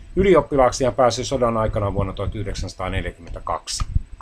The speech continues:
Jo sota-aikana hän oli näytellyt Varkauden työväen teatterissa ja vuonna tuhat yhdeksänsataaneljäkymmentäneljä hän sai näyttelijäharjoittelijan paikan Helsingin Kansanteatterissa. Vuonna tuhat yhdeksänsataaneljäkymmentäkuusi hän siirtyi elokuvayhtiö Suomi Filmiin,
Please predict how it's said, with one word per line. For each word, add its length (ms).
Jo 80
sota-aikana 540
hän 100
oli 120
näytellyt 540
Varkauden 520
työväen 440
teatterissa 760
ja 100
vuonna 180
tuhat 220
yhdeksänsataaneljäkymmentäneljä 1080
hän 100
sai 300
näyttelijäharjoittelijan 1080
paikan 340
Helsingin 440
Kansanteatterissa. 1080
Vuonna 180
tuhat 220
yhdeksänsataaneljäkymmentäkuusi 1120
hän 120
siirtyi 400
elokuvayhtiö 720
Suomi 360
Filmiin, 580